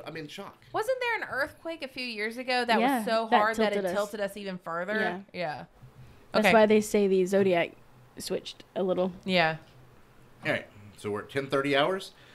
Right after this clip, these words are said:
Speaker 1: Encountering more rolling green hills now. The external temperature indicator reads seventy-four degrees Fahrenheit.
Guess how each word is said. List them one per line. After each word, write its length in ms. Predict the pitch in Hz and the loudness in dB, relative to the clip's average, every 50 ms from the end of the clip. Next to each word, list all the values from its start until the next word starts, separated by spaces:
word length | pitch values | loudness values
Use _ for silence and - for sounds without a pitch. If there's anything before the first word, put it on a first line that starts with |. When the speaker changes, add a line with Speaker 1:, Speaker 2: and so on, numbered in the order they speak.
| - - - - - - - - | -20 -20 -20 -20 -20 -20 -14 -12
Speaker 1:
Encountering 640 | 123 127 - - - 143 143 143 135 131 127 117 117 | -12 -12 -10 -6 -2 -2 0 0 0 -2 -2 -2 -2
more 200 | 120 135 160 175 | -2 -2 -2 -2
rolling 360 | 156 147 156 156 165 160 151 | -4 -4 -4 -4 -4 -4 -4
green 220 | 139 151 151 147 | -4 -4 -4 -2
hills 280 | 143 143 139 135 131 107 | 0 2 2 0 0 -2
now. 320 | 107 101 98 98 98 101 | -4 -6 -4 -4 -4 -4
The 220 | 95 101 110 95 80 | -6 -6 -8 -8 -8
external 440 | 107 107 - - - 135 151 151 147 | -10 -10 -10 -8 -6 -4 -4 -4 -4
temperature 440 | - 151 147 143 139 - 139 135 110 | -6 -6 -8 -8 -6 -6 -4 -4 -4
indicator 420 | 120 117 120 120 127 120 117 117 | -4 -6 -6 -4 -2 -2 -2 -2
reads 260 | 110 117 107 110 - | -2 -4 -6 -6 -6
seventy-four 420 | - 127 120 123 123 - - 120 110 | -6 -6 -4 -4 -6 -6 -6 -6 -6
degrees 320 | 104 98 104 107 101 95 | -6 -6 -6 -6 -8 -6
Fahrenheit. 500 | - - 101 95 92 85 80 90 85 82 | -6 -4 -4 -4 -4 -4 -6 -8 -8 -8